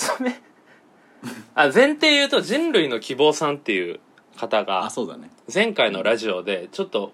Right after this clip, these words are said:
Speaker 1: こう、厳しいお言葉をかけてくださって、
Speaker 2: うん。はいはいはいはい。
Speaker 1: 僕たちがこう、ね、こう、気合が入ったというエピソードがあったんですけど、
Speaker 2: うん。
Speaker 1: それを踏まえて、
Speaker 2: うん。
Speaker 1: えー、ラジオネーム、麺類の希望さん。
Speaker 2: 麺類の希望。
Speaker 1: お便り。斉藤パイセン、徳永パイセン、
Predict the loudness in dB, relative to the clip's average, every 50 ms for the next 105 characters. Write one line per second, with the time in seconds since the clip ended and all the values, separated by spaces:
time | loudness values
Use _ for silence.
0 | -6 -6 -6 -6 -6 -8 -8 -6 -2 -2 0 0 2 2 2 2 2 0 0 0
1 | 2 2 2 2 0 -6 -4 -4 -6 -6 -6 -12 -12 -8 -8 -8 -6 -6 -10 -10
2 | -10 _ -20 -20 -20 _ _ _ _ _ _ _ _ _ _ _ _ _ _ _
3 | _ -16 -14 -14 -14 -14 -12 -12 -10 -4 -4 -2 0 2 0 0 0 0 -4 -4
4 | -2 -4 -6 -6 -8 -10 -8 -8 -8 -8 -8 -6 -6 -6 -6 -8 -12 -16 -18 -10
5 | 0 2 4 4 6 4 4 4 4 2 0 2 0 0 2 2 2 0 0 -2
6 | -4 -6 -10 -12 -14 -12 -10 -10 -10 -8 -8 -8 -8 -8 -8 -10 -14 -14 -14 -16
7 | -16 -10 -8 -8 -6 0 2 4 4 4 4 4 2 2 2 0 -2 -8 -6 -4
8 | -2 2 4 4 4 4 2 2 0 0 0 -2 -2 -2 0 0 -2 -2 -2 -6
9 | -10 -8 -6 -6 -6 -6 -6 -6 -8 -8 -10 -18 -14 -10 -10 -10 -8 -8 -8 -6
10 | -8 -8 -8 -12 -14 -16 -16 -14 -14 -16 -16 -16 _ _ _ -20 -16 -16 -16 -16
11 | -16 -20 _ _ _ _ -20 _ -20 _ -4 0 4 6 6 6 6 2 -2 -10
12 | _ _ _ _ _ _ _ -20 _ _ _ _ _ _ _ _ _ _ _ _
13 | -10 0 2 2 6 6 6 6 6 6 4 4 2 -2 -4 -4 -8 -18 _ _
14 | _ _ -12 -6 -2 0 2 2 2 2 2 0 0 0 -2 -4 -6 -6